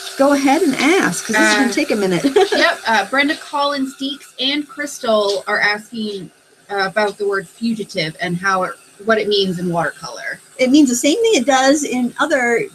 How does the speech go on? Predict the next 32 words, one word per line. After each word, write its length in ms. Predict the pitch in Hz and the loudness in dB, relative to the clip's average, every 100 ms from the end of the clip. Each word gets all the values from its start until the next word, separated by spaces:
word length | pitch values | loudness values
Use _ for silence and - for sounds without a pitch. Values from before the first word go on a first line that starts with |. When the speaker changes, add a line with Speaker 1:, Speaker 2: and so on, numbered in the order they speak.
| - | -8
Speaker 1:
like, 240 | 240 233 233 | -2 0 0
if 180 | - | 0
you 100 | 277 | 0
have 100 | 196 | 0
a 20 | 196 | 0
fugitive 520 | 262 233 247 247 220 | -4 -2 0 -2 -2
is 200 | 185 180 - | -6 -4 -2
on 120 | 240 | 0
the 80 | 208 | 0
run 240 | 226 247 | 0 -2
from 140 | 240 | -2
the 60 | 220 | 0
laws 320 | 220 240 240 | 2 2 0
trying 180 | - 233 | -2 -2
to 60 | 220 | 2
get 100 | 208 | 4
away, 300 | 220 233 240 | 4 4 2
well, 80 | 208 | 0
that's 240 | 208 - | -2 -4
what 140 | 262 | -2
your 120 | - 208 | 0 0
fugitive 400 | 269 233 208 - | 0 -2 -4 -4
colors 380 | 330 392 269 | 0 2 2
do. 160 | 165 175 | 2 0
They 80 | 165 | -2
try 160 | 262 | -2
to 80 | 269 | -2
get 100 | 240 | -2
away. 360 | 240 262 330 180 | -2 0 0 0
They 100 | 185 | -4
try 240 | - 226 | -4 0
to 220 | 220 208 | 4 4